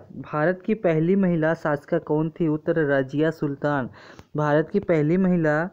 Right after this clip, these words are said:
शासिका कौन थी? रजिया सुल्तान थी। मोस्ट इंपॉर्टेंट क्वेश्चन है पेपर की दृष्टि से। लूसेंट आपको एक हज़ार क्वेश्चन हम इस वीडियो में कराएंगे,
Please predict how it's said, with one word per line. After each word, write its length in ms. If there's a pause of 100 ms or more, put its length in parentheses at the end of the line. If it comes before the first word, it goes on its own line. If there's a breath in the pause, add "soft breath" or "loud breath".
(840 loud breath)
शासिका 440
कौन 260
थी? 140
रजिया 440
सुल्तान 580
थी। 360
मोस्ट 400
इंपॉर्टेंट 480
क्वेश्चन 300
है 80
पेपर 280
की 100
दृष्टि 300
से। 200
लूसेंट 680 (380 loud breath)
आपको 360
एक 440
हज़ार 220
क्वेश्चन 360
हम 240
इस 200
वीडियो 320
में 140
कराएंगे, 580